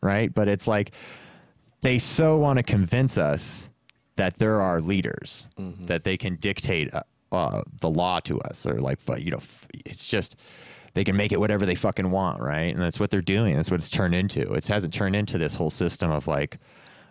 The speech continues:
Speaker 1: um, the people have the power and give it to certain representatives to go speed the process up. It's completely flipped its head on its ass.
Speaker 2: It has.
Speaker 1: Yeah, and it's
Speaker 2: It's
Speaker 1: like
Speaker 2: more of a,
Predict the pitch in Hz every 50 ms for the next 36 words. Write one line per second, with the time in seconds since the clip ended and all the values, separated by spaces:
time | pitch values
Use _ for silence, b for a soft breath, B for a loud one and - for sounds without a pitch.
0 | B - - 87 85 85 82 78 73 69 69 67 67 - - - - - - _
1 | - - 87 85 - 110 101 - 90 85 87 82 - - - - 95 95 98 95
2 | 90 82 80 80 - - 87 80 82 78 - - _ _ _ _ _ _ _ _
3 | _ _ _ _ - - - 85 80 78 78 73 73 71 - - - 92 65 71
4 | 87 85 80 80 87 80 69 90 92 92 85 67 71 76 - - - - - -
5 | _ _ b b b b b b b b b b _ - - - 160 - 87 80
6 | 78 78 76 76 76 73 67 - - _ _ _ _ _ _ _ _ _ _ -
7 | - - - 110 101 - - - 98 95 101 - 123 117 - 127 127 127 - _
8 | _ _ _ _ _ _ _ _ _ - 90 82 - - - - - 95 87 -
9 | - 139 139 127 104 104 95 - - 104 101 - 120 117 - 175 170 139 90 76
10 | 62 - - - - - - - - - - _ _ _ - 98 95 87 85 -
11 | - B B B B B B B B - - 92 87 65 87 92 92 - - 107
12 | 95 95 95 92 85 87 85